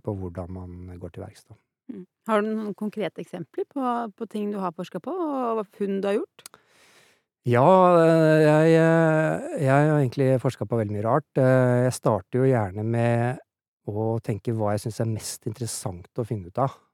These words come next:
Speaker 1: For jeg synes det er veldig mye interessant innenfor undervisning. Eh, det er mye mer enn det man har tid til. Så jeg starter gjerne med det, med hva er det jeg ønsker å finne ut av, eller prøve å se hvordan det fungerer.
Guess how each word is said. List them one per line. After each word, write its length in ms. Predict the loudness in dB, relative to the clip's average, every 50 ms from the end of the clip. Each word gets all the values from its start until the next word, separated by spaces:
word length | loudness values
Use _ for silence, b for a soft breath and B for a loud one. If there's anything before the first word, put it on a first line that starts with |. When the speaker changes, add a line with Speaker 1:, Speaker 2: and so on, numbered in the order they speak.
| _ _ _ -4
Speaker 1:
For 100 | -4 -4
jeg 80 | -4
synes 140 | -4 -4 -2
det 80 | -2 -2
er 160 | -2 0 -2
veldig 320 | -2 -2 -2 -8 -8 -8 -6
mye 380 | -6 -6 -6 -8 -10 -12 -14 -12
interessant 560 | -8 -8 -6 -6 -4 -6 -6 -8 -8 -8 -8
innenfor 380 | -6 -6 -8 -6 -4 -4 -2
undervisning. 500 | -2 -2 -4 -4 -2 -2 0 0 0 0
Eh, 160 | 0 0 2 2 2
det 80 | 2 2 2
er 100 | 2 0
mye 240 | 0 0 0 -2 -2
mer 220 | -2 -2 -4 -4
enn 80 | -4 -6
det 80 | -6 -6
man 160 | -8 -8 -8
har 80 | -10 -10
tid 140 | -14 -16 -6 -2
til. 160 | 0 -2 -2 b b b b b b b b b b b b b b b b b b b _ _
Så 80 | 0 2
jeg 80 | 4 6
starter 320 | 6 4 4 4 2 2
gjerne 160 | 2 2 2 0 0
med 80 | 0
det, 140 | 2 2 0 0
med 300 | 0 0 0 0 0 0
hva 160 | 0 2 2 2 0 -2
er 40 | -4
det 140 | -6 -6 -4
jeg 160 | -2 -4 -4
ønsker 480 | -4 -6 -10 -14 -14 -10 -8 -6 -6
å 80 | -6 -8
finne 540 | -4 -6 -6 -6 -6 -10 -10 -8 -8 -6 -8
ut 320 | -8 -10 -12 -14 _ -4 -2
av, 80 | 0 2
eller 140 | 2 2
prøve 720 | 2 _ 2 4 6 6 4 4 0 -4 -2 -4 -4 -4 -2
å 160 | -8 -10 -8
se 160 | -6 -6 -6
hvordan 240 | -6 -8 -10 -10 -12
det 80 | -14 -12
fungerer. 460 | -10 -10 -10 -4 0 0 0 0